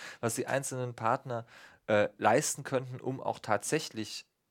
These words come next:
für die Leute, die aus Protest die A F D gewählt haben, äh, wieder anschlussfähiger zu sein und gleichzeitig nicht die kruden Thesen der A F D übernehmen zu müssen,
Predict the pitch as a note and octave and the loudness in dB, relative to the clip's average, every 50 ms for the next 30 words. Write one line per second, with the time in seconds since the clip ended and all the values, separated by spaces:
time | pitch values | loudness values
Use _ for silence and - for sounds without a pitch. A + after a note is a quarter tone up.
0 | _ _ _ - - B2 A2 A2 G2+ G2+ G#2+ A2+ A2 - G#2+ G#2 G2 F2 F2 - | _ _ _ -6 -6 -6 -4 -2 2 4 4 4 4 0 -6 -4 -4 -2 -4 -4
1 | - - G2+ - - G#2 - - - E2+ E2+ G2 G2 - G2 G2+ G2 G2 F2+ F#2 | -6 -10 -10 -6 -6 -8 -8 -6 -6 -4 -4 -4 -4 -6 -8 -8 -6 -6 -6 -6
2 | F#2+ F#2 - G2 F#2+ F#2 F#2 F#2+ - - - F#2 F2+ - G2 F#2 F2 E2 F2 F#2 | -6 -8 -6 -8 -8 -8 -8 -8 -10 -8 -8 -8 -8 -8 -8 -6 -6 -6 -6 -6
3 | - - F2+ - - - F2+ F2+ F2+ F2 E2+ E2+ F2 - - - F2 F2 F2 F2 | -8 -10 -10 -12 -10 -8 -6 -6 -6 -6 -6 -6 -8 -8 -10 -10 -6 -6 -6 -6
4 | - E2 G2 - _ _ _ _ _ _ - A2+ G2+ G#2+ A#2+ D3+ D#3+ - - - | -6 -10 -14 -16 _ _ _ _ _ _ 0 4 6 8 8 6 4 2 0 2
5 | C3 A#2 A#2 - A2 - A#2 A#2 C3+ E3 D#3+ - - - - A2 G#2 G2+ - - | 2 2 2 0 -8 -6 -4 0 0 0 -2 -2 -8 -8 -6 -6 -6 -6 -10 -10
6 | - A2 G2+ G2 F#2+ F2+ - F#2 F#2 F#2 F#2+ F2+ E2+ E2 E2 F2+ - - - F#2 | -10 -10 -10 -10 -12 -6 -6 -6 -4 -4 -6 -8 -6 -6 -6 -8 -8 -6 -6 -6
7 | F2+ F2 F2+ F2 F2 F2 F#2 G2 - - G#2+ G#2 A2 A#2 C#3+ D3 D3 | -6 -6 -8 -8 -8 -10 -10 -12 -14 -14 -12 -10 -10 -10 -10 -10 -12